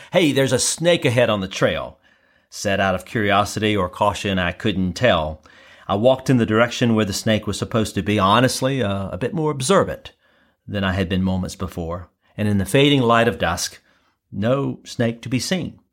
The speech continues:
But I did spend the remind-, remainder of time as I walked thinking about my Louisiana childhood, chasing snakes among the duckweed on the bayou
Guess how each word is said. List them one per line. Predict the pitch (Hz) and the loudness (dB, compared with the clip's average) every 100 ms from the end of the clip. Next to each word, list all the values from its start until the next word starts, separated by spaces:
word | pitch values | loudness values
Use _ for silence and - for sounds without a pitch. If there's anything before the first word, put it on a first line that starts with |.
| _ _ - - - - | _ _ -20 -20 -20 -4
But | 165 | 0
I | 190 | 2
did | 226 | 0
spend | 233 226 196 | 0 0 2
the | |
remind-, | 170 143 135 147 151 131 | 2 4 4 4 0 0
remainder | 131 123 139 156 147 | 0 2 2 2 0
of | 139 | -2
time | 127 135 135 131 127 123 | -2 0 0 0 -2 -4
as | 120 120 | -2 0
I | 120 | 2
walked | 110 113 117 | 2 2 0
thinking | - 139 139 | -2 -2 0
about | 135 131 127 - 110 | 2 4 2 0 -2
my | 127 123 120 117 - | 0 0 0 -6 -12
Louisiana | - 92 120 135 120 123 117 | -16 -6 2 2 4 4 4
childhood, | 107 110 90 85 95 76 - _ _ - | 2 0 0 0 -4 -4 -10 _ _ -8
chasing | - 107 104 107 101 | -2 0 0 -2 -2
snakes | - 120 117 117 117 | -2 0 0 0 0
among | 107 110 113 | 2 2 2
the | 101 | 0
duckweed | 92 117 - 117 117 113 107 - _ _ _ _ _ _ _ _ _ | 0 -2 0 0 2 2 -2 -8 _ _ _ _ _ _ _ _ _
on | 101 | -2
the | 107 | 0
bayou | 95 113 113 110 110 107 104 95 | 4 4 4 4 4 2 -2 -8